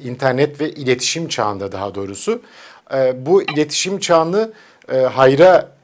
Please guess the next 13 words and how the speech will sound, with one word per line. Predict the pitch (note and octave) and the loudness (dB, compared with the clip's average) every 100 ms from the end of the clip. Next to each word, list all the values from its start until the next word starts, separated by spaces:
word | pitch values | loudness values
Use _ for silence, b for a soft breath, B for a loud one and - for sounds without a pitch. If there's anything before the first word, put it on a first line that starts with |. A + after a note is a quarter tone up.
| _ | _
kullanmak | - C3 B2+ B2 A2 - | -10 0 0 0 -6 -4
çok | D#3+ E3 | -2 0
önemli. | E3 E3 F#3 G#3+ G#3 b - | 0 0 0 -4 -6 b 2
Belki | C#3 D#3 F3 | 4 4 0
de | F3+ | 0
o | F3+ D#3+ F3 E3+ - b b | 2 2 2 2 -4 b b
birkaç | B2 B2+ C#3 G#3+ A3 | -10 -8 -2 0 0
nesilde, | E3+ D#3 - D3+ E3 E3 E3 - | -4 -6 -6 0 4 4 2 -8
e, | B2+ B2 A#2+ A#2+ A2+ | -8 -6 -8 -10 -10
düzelebilecek | A2 C3+ C#3+ C#3+ C#3+ C#3 G3 E3 | 2 2 2 0 -2 -2 -2 0
olan | C3 A2+ G#2 b b - | 0 0 -4 b b -8
bu | D#3 | -4
sıkıntılar | - F3+ D#3 C3+ C3+ C3+ G#3 A3 | -2 -2 -4 -6 -4 0 0 -2